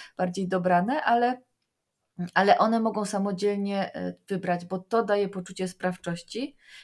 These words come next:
i to daje, e, tą pewność siebie, o której też piszę, że jeżeli chcesz wyglądać, e, i czuć się pewniej w ubraniach, to najlepiej jest zacząć działać,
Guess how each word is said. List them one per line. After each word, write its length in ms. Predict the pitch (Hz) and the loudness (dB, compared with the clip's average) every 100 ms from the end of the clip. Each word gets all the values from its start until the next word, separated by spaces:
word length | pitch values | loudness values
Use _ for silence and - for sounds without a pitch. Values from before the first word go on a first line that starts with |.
| - | -14
i 100 | 185 | -2
to 140 | 214 | 0
daje, 520 | 202 208 202 196 196 196 - _ _ - | 2 4 4 4 4 0 -10 _ _ -12
e, 60 | 180 _ | -12 _
tą 200 | 190 185 | -2 0
pewność 460 | 214 196 202 202 - | 0 0 -4 -6 -4
siebie, 280 | 208 190 | -2 0
o 60 | 180 | -4
której 340 | - 185 180 | -4 -2 -2
też 180 | 180 180 | -2 -8
piszę, 440 | - 180 - 170 175 | -8 -8 -6 -6 -4
że 200 | 180 175 | -2 -2
jeżeli 320 | 180 180 185 | -2 -4 -6
chcesz 240 | - 214 | -4 -4
wyglądać, 840 | 208 208 190 185 185 180 180 - - | -4 -4 -2 -2 0 -2 -2 -10 -12
e, 240 | 160 170 - | -8 -8 -8
i 100 | 175 | -10
czuć 240 | 180 226 - | -6 -6 -2
się 80 | 233 | -2
pewniej 420 | 208 185 180 180 | 0 0 -2 -4
w 40 | |
ubraniach, 720 | - 180 165 170 220 311 - _ _ - - _ _ _ | -6 -2 -2 0 0 -2 -6 _ _ -20 -20 _ _ _
to 440 | - 208 208 208 - _ _ _ _ _ - _ _ _ | 6 10 10 8 -2 _ _ _ _ _ -20 _ _ _
najlepiej 460 | 180 196 233 254 262 | -2 2 2 0 0
jest 180 | 202 196 | 0 2
zacząć 380 | 220 220 196 | 2 2 -4
działać, 640 | 180 175 175 151 151 - | 0 4 6 4 0 -8